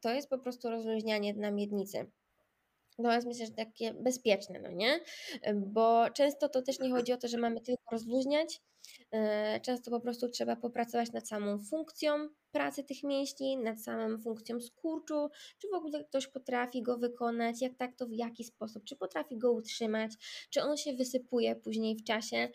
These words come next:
E, to są takie zagadnienia, no, które trzeba sobie rozważyć, e, lub po prostu, tak jak mówię, może być po prostu tego napięcia sporo. E, i bezpieczną rzeczą, myślę, że dla obojga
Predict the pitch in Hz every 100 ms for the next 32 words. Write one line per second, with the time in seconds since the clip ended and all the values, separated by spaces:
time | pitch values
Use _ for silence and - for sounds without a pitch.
0 | - - 269 214 214 269 269 262 247 247
1 | 233 233 233 233 240 233 226 226 - 226
2 | 240 233 254 240 240 226 220 226 214 220
3 | 202 226 392 - - - - 285 220 214
4 | 214 214 - 233 277 349 _ 262 262 254
5 | 220 220 220 294 294 262 254 240 240 262
6 | 247 254 277 247 254 247 247 - 320 311
7 | 302 311 302 277 269 269 262 254 247 -
8 | - - 220 208 247 - _ _ _ -
9 | - - 214 220 220 220 226 226 - -
10 | _ _ _ - 254 254 254 - - -
11 | 254 240 277 285 330 294 262 254 240 233
12 | 240 233 240 220 247 247 277 330